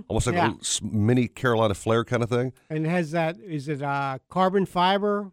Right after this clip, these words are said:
Speaker 2: on the bottom of the hull?
Speaker 1: Carbon fiber waterline down. And every hatch is finished fiberglass. There's no raw glass in that boat like other brands. You open up a hatch and you go, "What the hell's on my hand here?" It's,
Speaker 2: Right.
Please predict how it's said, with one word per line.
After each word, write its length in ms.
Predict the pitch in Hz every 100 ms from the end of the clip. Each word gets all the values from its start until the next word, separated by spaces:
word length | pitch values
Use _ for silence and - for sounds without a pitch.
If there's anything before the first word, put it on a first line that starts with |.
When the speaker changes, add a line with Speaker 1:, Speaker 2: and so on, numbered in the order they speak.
| _
Speaker 2:
on 160 | 165
the 80 | 156
bottom 340 | 147 165 180 196
of 100 | 190
the 60 |
hull? 140 | 190 208
Speaker 1:
Carbon 300 | 135 139 135
fiber 400 | - 135 131 123
waterline 680 | 95 104 113 110 107 104 85
down. 460 | 90 85 64 60 57 -
And 300 | 90 90 90
every 320 | 113 123 135
hatch 380 | 110 113 113 -
is 100 | -
finished 360 | - 113 110 -
fiberglass. 500 | 104 98 95 98 98
There's 160 | 92
no 240 | 80 110 127
raw 280 | 107 101 104
glass 400 | 82 87 90 -
in 80 |
that 140 | 82 69
boat 240 | 76 85
like 200 | 76 73
other 160 | 85 80
brands. 380 | 67 80 82 76
You 80 | 87
open 160 | 85
up 80 | 82
a 60 | 71
hatch 340 | 85 82 -
and 100 | 76
you 60 | 64
go, 160 | 71
"What 180 | 78 -
the 120 | 73
hell's 240 | 80 92 80
on 100 | 64
my 140 | 65
hand 260 | 85 92 76
here?" 120 | 64
It's, 360 | 62 78 85
Speaker 2:
Right. 340 | 143 156 143